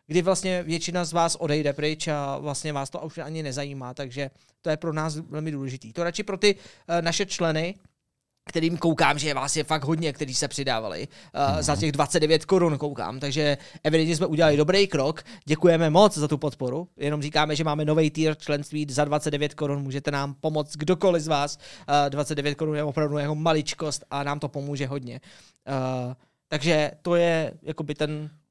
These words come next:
Speaker 1: eh, způsob,
Speaker 2: Hmm.
Speaker 1: jak s váma, eh, navázat to, než dělat donaty a než, eh, vybírat peníze.
Speaker 2: No, z toho
Speaker 1: Tímhle
Speaker 2: máme
Speaker 1: způsobem.
Speaker 2: největší radost, můžeme s tím lépe plánovat.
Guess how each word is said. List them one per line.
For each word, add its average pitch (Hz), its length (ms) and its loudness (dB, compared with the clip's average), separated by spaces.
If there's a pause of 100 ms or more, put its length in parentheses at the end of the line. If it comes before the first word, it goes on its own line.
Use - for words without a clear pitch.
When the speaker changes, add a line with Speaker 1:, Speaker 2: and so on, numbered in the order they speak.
Speaker 1:
eh, 147 240 -6
způsob, 165 380 -4
Speaker 2:
Hmm. 107 100 4
Speaker 1:
jak 160 220 0
s - 60 -6
váma, 151 520 -2
eh, 139 240 -6
navázat 147 600 -2
to, 143 500 -4
než 139 420 -8
dělat 139 340 -6
donaty 135 640 -6
a 123 260 -4
než, 120 260 -8
eh, 131 140 -4
vybírat 123 400 -10
peníze. 127 420 -10
Speaker 2:
No, 123 60 -4
z - 100 -6
toho 98 120 0
Speaker 1:
Tímhle 92 120 0
Speaker 2:
máme 90 100 -2
Speaker 1:
způsobem. 90 140 -2
Speaker 2:
největší 90 380 -4
radost, 85 320 -6
můžeme 90 300 -6
s - 60 -10
tím 80 260 -8
lépe 82 240 -6
plánovat. 80 440 -6